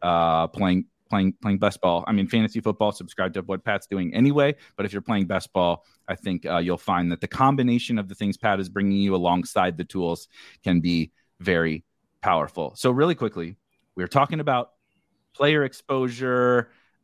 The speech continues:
our portfolios, and, and some of that stuff. It's really easy to get into individual players or, like, you know, should you draft an elite quarterback or whatever.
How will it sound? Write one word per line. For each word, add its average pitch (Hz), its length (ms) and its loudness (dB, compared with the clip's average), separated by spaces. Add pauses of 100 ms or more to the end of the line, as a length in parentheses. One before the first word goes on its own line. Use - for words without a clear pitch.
(120)
our 104 120 2
portfolios, 120 1300 2
and, 104 260 2
and 104 160 0
some 117 180 4
of 104 80 2
that 107 200 2
stuff. 113 240 -4
It's 110 120 -8
really 113 180 -2
easy 117 340 -6
to 151 100 -6
get 127 220 -2
into 131 400 0
individual 123 560 0
players 117 580 0 (320)
or, 98 220 4
like, 87 360 0 (400)
you 92 80 -6
know, 82 200 -6
should 113 280 0
you 107 120 0
draft 92 300 0
an 92 100 -2
elite 92 240 -2
quarterback 90 540 -2
or 92 100 2
whatever. 95 560 2